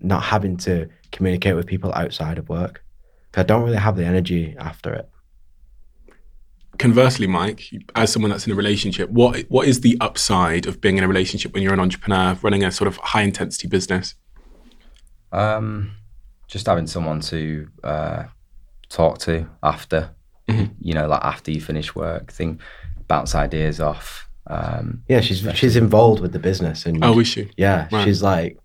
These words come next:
Speaker 1: she's really cool. She's, she's in fashion herself, so it works for Mike.
Speaker 2: Right.
Speaker 3: She's a stylist.
Speaker 2: And is there some value in the fact that she's not fully in the business?
Speaker 3: Yeah,
Speaker 2: S-,
Speaker 3: definitely.
Speaker 2: so that
Speaker 3: I
Speaker 2: it
Speaker 3: mean, like, I assume it'd be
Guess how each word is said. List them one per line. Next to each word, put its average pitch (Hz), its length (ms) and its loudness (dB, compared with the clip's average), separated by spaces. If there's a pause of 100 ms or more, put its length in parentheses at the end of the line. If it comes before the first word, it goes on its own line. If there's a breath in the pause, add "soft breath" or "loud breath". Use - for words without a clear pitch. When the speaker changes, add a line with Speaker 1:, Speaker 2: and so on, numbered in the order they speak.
(240)
Speaker 1:
she's 85 220 -4
really 87 220 0
cool. 82 240 -2
She's, 82 380 -2
she's 80 300 -8 (180)
in 90 180 2
fashion 85 340 -4
herself, 90 400 -4
so 82 140 -4
it 78 140 -8
works 80 400 -4
for - 140 -10
Mike. 76 400 -8
Speaker 2:
Right. 98 300 2
Speaker 3:
She's 90 120 -4
a 82 60 -6
stylist. 87 640 -4 (880)
Speaker 2:
And 139 100 8
is 143 120 4
there 151 120 6
some 143 560 2
value 120 380 6
in 92 60 0
the 90 40 -2
fact 101 240 -2
that 90 140 0
she's 104 260 4
not 101 280 2 (280)
fully 113 460 4
in 87 80 -2
the 87 80 -2
business? 90 640 -4 (160)
Speaker 3:
Yeah, 104 140 4
Speaker 2:
S-, 78 80 -2
Speaker 3:
definitely. - 320 -4
Speaker 2:
so 110 80 6
that 90 160 2
Speaker 3:
I 80 40 0
Speaker 2:
it 78 60 0
Speaker 3:
mean, 76 180 -4 (300 soft breath)
like, 85 300 0 (1080 soft breath)
I 85 60 0
assume 82 320 0
it'd 73 180 -6
be 78 320 -2